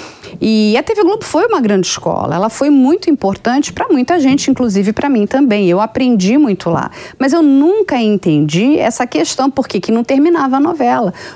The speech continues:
por que que não colocava filme, sei lá, qualquer coisa, encerra. Falou, "Gente, é uma tragédia. Foi uma tragédia, uma tragédia". Porque, olha só,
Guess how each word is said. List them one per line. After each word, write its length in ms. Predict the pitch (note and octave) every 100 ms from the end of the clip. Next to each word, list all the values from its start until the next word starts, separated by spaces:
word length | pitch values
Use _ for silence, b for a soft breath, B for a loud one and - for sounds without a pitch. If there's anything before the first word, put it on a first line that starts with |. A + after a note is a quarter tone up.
| B
por 140 | D#4
que 80 | -
que 100 | A3+
não 100 | A#3
colocava 500 | A3 A3+ A3+ F#3+ B3+
filme, 420 | - - A3+ A3+
sei 140 | F#3 G4
lá, 160 | D#4+
qualquer 320 | D#4+ C#4 - -
coisa, 540 | - A#3+ F#4 C#4 F3+ E3+ B B
encerra. 500 | D#4 F#4 - A3 C4+
Falou, 220 | A#3 A3
"Gente, 340 | G#3+ C#4 D#4+ -
é 40 |
uma 160 | A#3+ C4+
tragédia. 880 | - D#4+ D4+ F#3 A#3 C4+ B3+ F3+ E3 F3 B B
Foi 160 | - C4+
uma 180 | D4+ F4+
tragédia, 920 | - D#4+ G#4 C#4+ A3+ G3+ G3 D#3+ -
uma 240 | G#3 A3+
tragédia". 880 | - - B3 E4+ B3+ G#3+ F#3+ F3 E3+ B B B B
Porque, 240 | - G#3 C4
olha 160 | E4+
só, 400 | D#4 - G3+ D3+